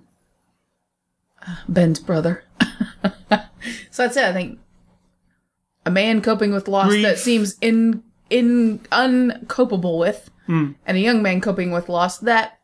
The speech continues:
Speaker 1: while tragic, and then it's the uncle and nephew situation, and I think, to me, that's what it's all about.
Speaker 2: So, um, as with
Speaker 1: That,
Speaker 2: all
Speaker 1: that,
Speaker 2: our
Speaker 1: that's, I wouldn't put that on the box. That's not much of
Speaker 2: No,
Speaker 1: a synopsis.
Speaker 2: it's not.
Speaker 1: <laughs>
Speaker 2: It's not as succinct as what's on the box.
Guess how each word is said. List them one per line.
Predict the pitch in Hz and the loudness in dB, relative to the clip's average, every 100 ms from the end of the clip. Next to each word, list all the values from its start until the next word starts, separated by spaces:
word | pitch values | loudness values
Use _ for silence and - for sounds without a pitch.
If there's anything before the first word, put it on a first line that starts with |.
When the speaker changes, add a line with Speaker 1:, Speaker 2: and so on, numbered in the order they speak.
| _ - | _ -2
Speaker 1:
while | 208 214 | 0 2
tragic, | 196 254 226 180 175 175 - _ _ _ _ _ | 0 0 0 0 -4 -8 -16 _ _ _ _ _
and | - 185 | -4 -2
then | 185 170 | 0 -2
it's | 185 | -4
the | 190 | -2
uncle | 202 202 202 | -2 0 0
and | 190 | 0
nephew | 196 196 190 190 | 0 -2 -4 -6
situation, | 190 180 180 175 180 190 185 180 | -6 -4 -2 -2 -2 -2 -2 -4
and | - 170 165 160 - - | -4 -2 -2 -4 -8 -10
I | 151 | -6
think, | 233 254 - | -2 -4 -4
to | 220 | -2
me, | 226 285 | 0 2
that's | 240 - | 0 0
what | 202 | -4
it's | 196 | -2
all | 185 | -4
about. | 180 180 - _ _ _ - - | -4 -6 -10 _ _ _ -16 -6
Speaker 2:
So, | - 180 180 | 0 2 4
um, | 185 180 | 2 2
as | 202 226 254 233 - | 0 0 0 -2 0
with | 196 | 0
Speaker 1:
That, | 202 | 2
Speaker 2:
all | 214 | 2
Speaker 1:
that, | 220 | 2
Speaker 2:
our | 175 160 151 | 2 2 0
Speaker 1:
that's, | 131 - | -4 -2
I | |
wouldn't | 208 226 | 0 2
put | 233 | 0
that | 233 202 | 0 0
on | 185 | 0
the | 160 | -2
box. | 196 226 - - - _ | 0 -2 -2 -16 -18 _
That's | 202 190 | -10 -8
not | - | -6
much | 190 185 | -4 -2
of | 170 | 0
Speaker 2:
No, | |
Speaker 1:
a | 160 | 0
synopsis. | 127 185 220 - | 0 2 2 0
Speaker 2:
it's | 170 147 | -2 2
not. | 175 147 - | 2 2 0
Speaker 1:
<laughs> | 330 539 - - - - 370 - _ - 233 - _ _ _ _ _ _ _ | 2 2 0 -4 -8 -6 -6 -6 _ -8 -8 -8 _ _ _ _ _ _ _
Speaker 2:
It's | - - | -4 2
not | 208 170 | 4 4
as | - | 2
succinct | 170 - 196 156 135 | 0 0 2 2 0
as | 156 135 | 0 2
what's | 139 | 2
on | 147 143 | 2 2
the | |
box. | 135 131 - | -2 -4 -6